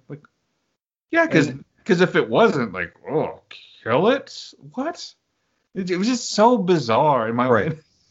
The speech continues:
Speaker 1: It just, just
Speaker 2: Yeah,
Speaker 1: felt s-, like, it's
Speaker 2: and
Speaker 1: just, it's
Speaker 2: this
Speaker 1: just an
Speaker 2: is
Speaker 1: awkward moment. Like, "Oh, cool, yeah, we could just kill it."
Speaker 2: Um, and, and y-,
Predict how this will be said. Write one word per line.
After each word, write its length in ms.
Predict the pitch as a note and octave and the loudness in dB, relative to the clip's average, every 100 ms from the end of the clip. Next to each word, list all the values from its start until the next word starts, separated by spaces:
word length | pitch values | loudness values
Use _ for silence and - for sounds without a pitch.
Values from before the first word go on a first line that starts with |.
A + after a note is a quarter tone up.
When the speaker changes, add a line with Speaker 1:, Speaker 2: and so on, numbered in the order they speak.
| _ - | _ -10
Speaker 1:
It 160 | - | -8
just, 360 | - - - - - _ _ _ - | -8 -10 -12 -18 -20 _ _ _ -12
just 120 | F3+ | 0
Speaker 2:
Yeah, 120 | D#3+ D#3+ | 4 4
Speaker 1:
felt 80 | - | 4
s-, 220 | - - - | -4 -18 -8
like, 200 | D3 - | -8 -6
it's 80 | D3+ | -2
Speaker 2:
and 140 | E3 E3 | 0 -2
Speaker 1:
just, 80 | - C#3+ | -4 0
it's 80 | |
Speaker 2:
this 140 | E3+ G#3 | 2 2
Speaker 1:
just 100 | E3+ | 2
an 80 | F#3 | 2
Speaker 2:
is 100 | D#3 | 2
Speaker 1:
awkward 260 | D#3+ A#2 | -2 -4
moment. 440 | G2+ B2+ F#2+ D2+ _ G#2 | -6 -8 -10 -14 _ -16
Like, 160 | F#2+ - | -10 -4
"Oh, 280 | C4+ B3+ - | -2 -2 -4
cool, 320 | A3+ B3+ B2+ | -8 -6 -4
yeah, 120 | D#3+ | -4
we 100 | B2+ | -4
could 120 | B2+ | -8
just 300 | B2+ A2 - _ - | -10 -14 -20 _ -20
kill 460 | - D#3+ D#3+ G#2 | -20 -12 -8 -8
it." 220 | - - - _ _ _ _ _ _ _ _ _ _ _ _ _ - - - | -10 -16 -20 _ _ _ _ _ _ _ _ _ _ _ _ _ -10 -10 -10
Speaker 2:
Um, 460 | C3 C3 B2 G#2 - _ _ _ _ _ _ _ - | -4 0 0 -2 -8 _ _ _ _ _ _ _ -16
and, 280 | A#2 B1+ _ - | -16 -16 _ -12
and 380 | C3+ B2 A#2 - _ | -6 -4 -4 -8 _
y-, 200 | B2+ B2+ | -14 -14